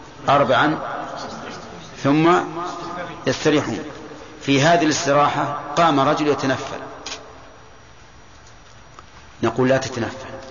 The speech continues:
لا تنفل". قال: "يا جماعة، تمنعوني من فضل الله". نقول: "لكننا نمنعك ب-، بما اختار الله، أن توافق من؟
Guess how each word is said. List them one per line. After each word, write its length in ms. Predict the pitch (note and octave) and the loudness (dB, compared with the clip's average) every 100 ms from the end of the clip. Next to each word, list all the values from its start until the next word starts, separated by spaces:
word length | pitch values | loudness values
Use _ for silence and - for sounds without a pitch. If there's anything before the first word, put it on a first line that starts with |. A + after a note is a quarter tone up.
| - - - - - - - - - - - - - | -18 -18 -20 -20 -20 -20 -20 -20 -20 -20 -18 -10 0
لا 140 | D3 | 2
تنفل". 320 | D3+ B2 F2 - - - | 2 -2 -4 -8 -12 -4
قال: 180 | B2+ C#3 | 0 2
"يا 240 | D3+ D3+ | 4 2
جماعة، 420 | B2+ B2+ C#3+ D3 | 0 0 2 0
تمنعوني 480 | - B2 B2 D3 D3+ | 0 -2 0 2 2
من 120 | C3 | 2
فضل 220 | A#2+ C3+ | 2 2
الله". 280 | B2+ C#3 D3+ - - - - - - - - - - - - | 4 4 2 0 -10 -10 -12 -14 -14 -14 -18 -18 -20 -20 -12
نقول: 360 | G#2+ G#2 G#2+ A2+ | -10 -8 -4 2
"لكننا 640 | C3+ C3+ C3 C3 B2+ B2 | 4 4 0 2 4 2
نمنعك 580 | A#2+ A#2+ C3 D#3 D#3 C#3+ | 2 2 4 4 2 2
ب-، 240 | B2+ C3 - - | 2 0 -2 -4
بما 160 | C3 | -2
اختار 340 | B2 - E3+ D#3 | -2 2 4 6
الله، 280 | D#3 C#3+ G#2 - - - - - - - | 6 4 2 -4 -8 -8 -10 -12 -8 -4
أن 100 | A#2 | 2
توافق 400 | C3+ D3 B2+ B2+ | 4 6 4 2
من؟ 240 | C3+ C#3+ | 2 2